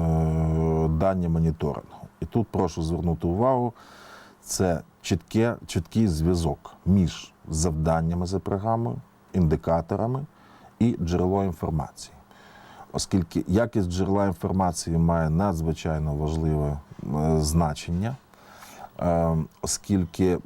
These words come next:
політика не може змінюватися без якихось,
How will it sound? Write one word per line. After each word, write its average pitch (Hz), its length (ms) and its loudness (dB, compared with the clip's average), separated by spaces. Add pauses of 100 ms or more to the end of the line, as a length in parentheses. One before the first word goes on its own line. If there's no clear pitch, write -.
(120)
політика 95 520 0
не 92 180 2
може 87 420 2
змінюватися 107 1000 0 (120)
без 90 400 0
якихось, 87 800 -4